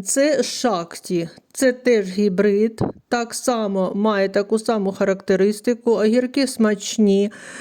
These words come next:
для консервування. Дехто мені пише про те, чи годяться вони для консервування. Так, годяться, тому що насіння огірків,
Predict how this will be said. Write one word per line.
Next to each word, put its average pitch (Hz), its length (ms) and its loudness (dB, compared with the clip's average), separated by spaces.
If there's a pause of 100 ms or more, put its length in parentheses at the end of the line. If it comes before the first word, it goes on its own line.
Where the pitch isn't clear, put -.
(140)
для 240 180 2
консервування. 190 1040 0
Дехто 311 380 -2
мені 254 260 2
пише 254 400 -2
про 220 220 2
те, 254 220 0
чи 247 220 0
годяться 226 840 -2
вони 214 320 2
для 214 280 -2
консервування. 202 960 0
Так, 240 520 -4
годяться, 214 580 0
тому 214 300 2
що 214 260 0 (440)
насіння 220 720 2
огірків, 214 640 2